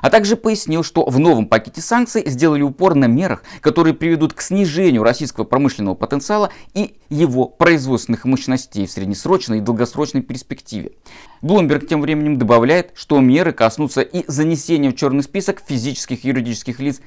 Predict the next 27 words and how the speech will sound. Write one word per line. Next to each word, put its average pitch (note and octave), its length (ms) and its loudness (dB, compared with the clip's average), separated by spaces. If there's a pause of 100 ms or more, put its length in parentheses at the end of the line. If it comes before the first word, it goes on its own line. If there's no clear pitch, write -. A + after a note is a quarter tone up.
близких A2+ 520 -2
к - 140 -18
Кремлю. A2+ 440 -2 (640)
Все - 180 -2
единодушны D3 500 0
в - 60 -6
том, F3+ 180 -4
что - 160 -2
Европа B2+ 500 0
введет A2+ 420 -2
схожие F#2+ 480 -4
по G2+ 200 -2
силе C#3 280 -2
и A2 40 4
направленности A#2+ 560 0
санкции. F#2+ 560 -2 (440)
Таким - 240 -4
образом, A#2+ 380 0 (240)
при D3+ 240 0
некоторых D#3+ 580 0
небольших E3+ 600 0
расхождениях A2 640 -2
между A#2 320 0
несколькими A2+ 840 -2
европейскими A#2 640 -2
странами G2 640 -2
и G#2+ 220 -6